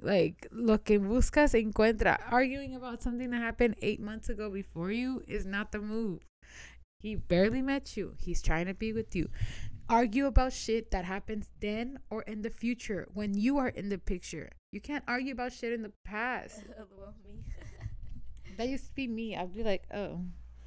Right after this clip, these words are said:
Speaker 1: Well, I don't know if I should take you serious or not because two weeks ago you liked this bitch's picture."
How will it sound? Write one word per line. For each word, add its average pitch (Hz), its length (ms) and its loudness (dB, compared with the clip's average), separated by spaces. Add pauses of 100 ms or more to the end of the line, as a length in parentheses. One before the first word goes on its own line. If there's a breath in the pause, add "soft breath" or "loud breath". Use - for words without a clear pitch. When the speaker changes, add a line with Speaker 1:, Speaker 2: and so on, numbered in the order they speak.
(400 loud breath)
Speaker 1:
Well, 247 140 4
I 277 80 8
don't 427 100 4
know 480 80 2
if 415 80 4
I 381 80 6
should 320 140 -2
take 269 180 -2
you 233 60 -2
serious 240 440 2
or 190 80 -2
not 170 200 -4
because 190 320 -4
two 262 120 -2
weeks 254 220 -2
ago 214 160 2
you 180 160 2
liked 156 180 -4
this 160 120 -6
bitch's - 280 -4
picture." - 320 -8